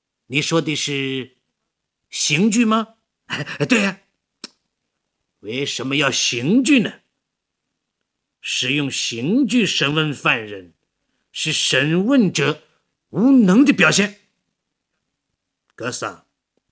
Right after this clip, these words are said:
你要知道，攻心为上，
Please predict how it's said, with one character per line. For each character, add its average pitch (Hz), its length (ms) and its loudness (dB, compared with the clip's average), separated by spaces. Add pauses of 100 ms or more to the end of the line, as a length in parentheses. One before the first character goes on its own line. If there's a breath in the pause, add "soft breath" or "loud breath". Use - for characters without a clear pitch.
(520)
你 98 140 -18
要 101 140 -14
知 123 200 -16
道， 123 240 -16 (1300)
攻 262 460 8
心 233 680 4
为 127 200 0
上， 180 320 2